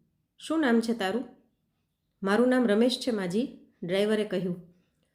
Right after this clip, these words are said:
રમેશ નામ સાંભળીને મંજુલાબેન અચાનક ચોંકી ગયા. તેમની આંખો આંસુઓથી ભરાઈ ગઈ અને પછી ભાવુક થઈને બોલ્યા, "અરે, આ તો આ બાળકોના દાદાનું નામ હતું. ખૂબ જ રૂઆબ હતો એમનો,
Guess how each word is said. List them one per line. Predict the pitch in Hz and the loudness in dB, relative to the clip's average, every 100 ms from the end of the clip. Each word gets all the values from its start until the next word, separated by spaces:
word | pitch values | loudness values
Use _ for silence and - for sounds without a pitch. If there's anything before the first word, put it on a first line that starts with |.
| _ _ 208 | _ _ 0
રમેશ | 214 262 269 | 2 2 2
નામ | 254 | 0
સાંભળીને | 254 240 233 262 196 170 - - | 0 2 4 4 2 -4 -12 -2
મંજુલાબેન | 220 214 247 233 247 | 0 2 2 2 0
અચાનક | 240 202 240 247 247 | -2 -4 -2 -2 -2
ચોંકી | 226 208 190 | -4 -4 -4
ગયા. | 175 165 160 - _ _ _ _ _ _ - | -2 -4 -8 -18 _ _ _ _ _ _ 2
તેમની | 233 254 247 | 4 4 2
આંખો | 220 - | -2 -2
આંસુઓથી | 247 220 233 247 247 247 | -2 -2 0 -2 0 0
ભરાઈ | 208 226 | 2 0
ગઈ | 233 180 175 - _ | 2 0 -4 -14 _
અને | 214 226 | 0 2
પછી | 226 254 | 0 -2
ભાવુક | 175 196 233 240 | 0 2 2 0
થઈને | - 233 202 | -2 0 0
બોલ્યા, | 185 170 160 - _ _ _ _ _ | 0 -2 -4 -10 _ _ _ _ _
"અરે, | 190 220 269 - - _ _ _ | -2 -2 -2 -8 -20 _ _ _
આ | 202 220 | -2 2
તો | 262 | 2
આ | 254 | 2
બાળકોના | 208 214 220 254 254 | 2 0 0 0 2
દાદાનું | 196 190 233 262 | 0 2 2 2
નામ | 240 214 | 2 0
હતું. | 190 180 175 165 - _ _ _ _ _ - | -2 -4 -6 -10 -14 _ _ _ _ _ -2
ખૂબ | 233 247 | 2 4
જ | 233 | 4
રૂઆબ | 233 226 202 | 4 2 2
હતો | 208 - | -2 -2
એમનો, | 277 226 185 | 0 0 -2